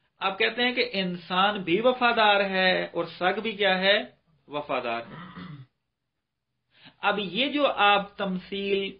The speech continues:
بیان کر رہے ہیں، کون سی کہلاتی ہے؟ تمثیل نزولی، کیونکہ آپ اپنے سے مادون، اپنے سے کمتر، اپنے سے پس جو ہے وہ حیوان سے مقایسہ کر رہے ہیں۔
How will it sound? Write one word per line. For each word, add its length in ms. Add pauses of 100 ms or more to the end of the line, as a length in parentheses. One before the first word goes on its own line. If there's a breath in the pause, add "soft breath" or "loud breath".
(100)
بیان 360
کر 140
رہے 80
ہیں، 100
کون 180
سی 120
کہلاتی 360
ہے؟ 60
تمثیل 560
نزولی، 840
کیونکہ 540
آپ 300
اپنے 340
سے 120
مادون، 680
اپنے 320
سے 140
کمتر، 540
اپنے 360
سے 100
پس 260 (120)
جو 160
ہے 60
وہ 220
حیوان 460
سے 360 (200)
مقایسہ 400
کر 240
رہے 140
ہیں۔ 180